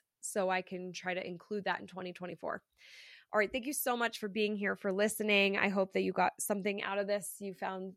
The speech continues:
some value, something resonated. If anybody is planning an event, um, or thinking about it, maybe share this with them. They can, uh, hopefully learn from some of the stuff that I learned. And I hope that you have a wonderful rest of your day.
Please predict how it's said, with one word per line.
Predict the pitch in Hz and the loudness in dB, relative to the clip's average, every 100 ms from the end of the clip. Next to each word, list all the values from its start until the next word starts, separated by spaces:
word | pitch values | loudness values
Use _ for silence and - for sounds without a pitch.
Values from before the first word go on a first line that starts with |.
| - | -12
some | 190 | -6
value, | 190 214 233 233 | 2 4 4 2
something | 226 208 190 | -4 -4 -4
resonated. | 190 196 185 196 196 196 185 | -2 -2 -2 -2 0 0 -2
If | - - _ - | -4 -16 _ -2
anybody | 196 190 196 | 0 0 -2
is | - 185 185 | 0 0 0
planning | - 196 190 185 | -2 0 0 0
an | 190 | 0
event, | 185 185 196 - _ - _ - | 2 0 -2 -10 _ -20 _ -8
um, | 180 175 | -4 -4
or | - | -6
thinking | 165 170 185 202 | -6 -4 -4 -2
about | 208 226 | 0 0
it, | 294 | -2
maybe | - 175 175 | -6 -8 -6
share | 147 - 175 | -6 -6 -4
this | 180 254 - - - | -4 -4 -8 -14 -10
with | 311 - | -10 -6
them. | 370 381 508 523 320 | -4 -4 -6 -8 -4
They | 208 | -4
can, | - 196 190 185 - | -2 -4 -4 -8 -8
uh, | 185 180 | -6 -6
hopefully | 180 220 214 233 | -6 -8 -4 -4
learn | 226 233 233 | -2 -4 -6
from | 240 | -8
some | 226 247 | -8 -6
of | |
the | 247 | -6
stuff | 254 262 | -6 -8
that | - | -6
I | 294 339 | -4 -2
learned. | 214 175 175 - - - - | -4 -6 -10 -16 -20 -18 -2
And | 226 233 | 0 2
I | 226 | 0
hope | 208 233 - | 0 -4 0
that | 226 | -2
you | 220 226 | 0 -2
have | 214 190 - | -4 -4 -4
a | 202 | -4
wonderful | 190 190 196 190 - 180 180 _ - - | -4 -8 -6 -8 -4 -4 -4 _ -20 -10
rest | 185 - | -10 -8
of | 180 | -8
your | 170 170 | -6 -2
day. | 180 175 190 | 2 2 2